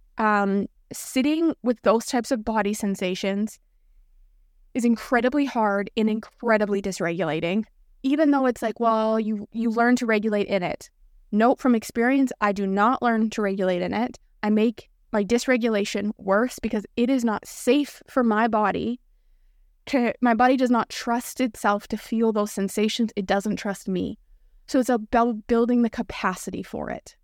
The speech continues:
right? So maybe that means focusing on your breathing for two minutes, maybe five minutes, doing the, like, um, an inhale for four seconds and then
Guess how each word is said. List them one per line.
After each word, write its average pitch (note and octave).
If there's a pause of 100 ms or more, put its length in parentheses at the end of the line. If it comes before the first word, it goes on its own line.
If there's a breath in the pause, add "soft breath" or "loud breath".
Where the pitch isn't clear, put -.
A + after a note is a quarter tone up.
(160)
right? A3
So A#3+
maybe A#3
that A#3+
means A3+
focusing A3
on G#3
your G#3
breathing A3
for A3+
two A#3
minutes, G3+ (240)
maybe G3+
five G#3
minutes, G3 (500)
doing A3
the, G3+
like, F#3
um, G3 (1040)
an A3+
inhale B3+
for A#3+
four A3+
seconds A3
and G#3+
then G3+